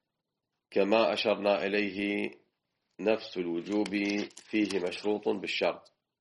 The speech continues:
بينا في الدرس السابق جملة نقاط، وطبقنا العبارة إلى هذا المقطع. في هذا المقطع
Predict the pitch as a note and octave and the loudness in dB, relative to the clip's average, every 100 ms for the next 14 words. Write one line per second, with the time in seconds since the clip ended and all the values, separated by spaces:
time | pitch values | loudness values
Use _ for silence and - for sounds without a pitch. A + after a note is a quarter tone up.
0 | _ _ _ _ _ _ _ _ _ _ | _ _ _ _ _ _ _ _ _ _
1 | _ _ _ - _ _ _ _ _ _ | _ _ _ -20 _ _ _ _ _ _
2 | _ - G2 G#2+ C3 A#2 A2 A2 - - | _ 2 6 8 8 8 6 6 0 -4
3 | F#2+ F#2 G2+ - F2 - G2+ G2 E2+ E2 | -6 2 2 2 -4 4 4 4 -2 0
4 | A2 G2 F2+ F#2+ - G#2 G#2 G2+ - _ | 2 2 0 -4 4 4 4 0 -6 _
5 | _ _ _ _ _ _ _ _ _ _ | _ _ _ _ _ _ _ _ _ _
6 | _ _ _ _ _ - F#2 F#2+ G2 F#2+ | _ _ _ _ _ 0 4 6 4 2
7 | - - F2+ F#2 F#2+ F#2 F2 F2+ F#2+ G2+ | -2 -6 -2 -2 -2 -2 -2 0 4 4
8 | G2+ G#2 G#2 - - F#2+ F#2 F#2 F#2 G2 | 6 2 0 -6 -2 0 2 2 4 2
9 | G2+ G2+ G2 - _ _ - F2+ F#2+ G#2 | 4 0 -4 -10 _ _ -8 -4 0 -2
10 | - E2+ E2 - - _ _ _ _ _ | 0 0 0 -2 -18 _ _ _ _ _
11 | _ _ _ _ - _ _ _ _ _ | _ _ _ _ -20 _ _ _ _ _
12 | _ _ _ - A#2 A#2 A2 A2 A2 A2+ | _ _ _ 2 2 4 4 2 2 0
13 | - G2+ F#2+ - | 2 4 4 0